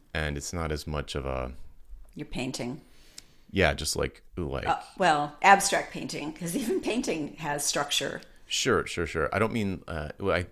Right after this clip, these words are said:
Speaker 1: you said the same thing with, like, style practices. If you wanna look like Rembrandt, you gotta do certain things. But
Speaker 2: Exactly.
Speaker 1: if you're just exp-, if you're just trying to express your creativity to the world, you might put some rules on yourself to,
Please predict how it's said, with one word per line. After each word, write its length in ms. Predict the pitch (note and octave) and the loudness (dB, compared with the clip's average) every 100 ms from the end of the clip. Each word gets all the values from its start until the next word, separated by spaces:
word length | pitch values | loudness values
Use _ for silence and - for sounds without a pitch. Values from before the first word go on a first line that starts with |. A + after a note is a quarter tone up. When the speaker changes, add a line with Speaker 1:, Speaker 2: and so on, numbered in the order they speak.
| - | -8
Speaker 1:
you 140 | F2+ | -6
said 240 | F2+ F2+ E2+ | -4 -4 -4
the 80 | |
same 260 | D#2+ - D2+ | -4 -2 -4
thing 220 | - C#2 | -4 -6
with, 180 | C2+ - | -6 -6
like, 160 | A#1 - | -8 -6
style 260 | - C2 | -4 -4
practices. 460 | - G1+ - B1 B1 | -4 -8 -8 -10 -10
If 100 | C#2 | -6
you 60 | |
wanna 140 | D2+ C2+ | -6 -4
look 160 | C2 | -6
like 140 | - - | -8 -8
Rembrandt, 420 | A#1+ A#1+ B1 - | -10 -8 -10 -8
you 40 | |
gotta 140 | D2+ C2+ | -6 -6
do 140 | C2 | -8
certain 240 | B1+ - - | -10 -10 -8
things. 280 | C#2 A#1+ | -6 -6
But 220 | - - - | -8 -8 -10
Speaker 2:
Exactly. 520 | C#3 - B2 - - - | -14 -10 -8 -10 -8 -4
Speaker 1:
if 100 | E2 | 0
you're 100 | A2+ | 0
just 200 | A#2 - | 0 -4
exp-, 520 | - - - - F2+ | -2 -4 -4 -10 -10
if 180 | - F#2 | -8 -6
you're 100 | G#2+ | -4
just 140 | B2 - | -4 -2
trying 200 | A#2 A2+ | -2 -2
to 120 | - - | -4 -6
express 640 | - - - G#2 G#2 - | -4 -6 -2 0 0 0
your 140 | F#2 | -4
creativity 680 | D#2+ - F2+ D#2+ - D#2 D#2 | -6 -4 -2 -2 -4 -4 -4
to 140 | - D2+ | -4 -6
the 80 | |
world, 560 | C#2 C#2 D2+ C#2 B1+ B1+ - - - - - - - - - - - - C#2 C2 | -4 -4 -2 -2 -2 -4 -12 -20 -20 -20 -20 -20 -20 -20 -20 -20 -20 -20 -20 -6
you 180 | F#2+ G#2+ | 0 2
might 260 | G2 E2 | 2 0
put 180 | - A2+ | 0 -2
some 380 | - E2 D#2 D2 | 0 0 -2 -4
rules 220 | D2+ D2+ D2+ | -2 -2 -2
on 80 | D2 | -4
yourself 420 | C#2+ - C2+ - | -2 0 -2 -4
to, 200 | D2 C2+ | -8 -10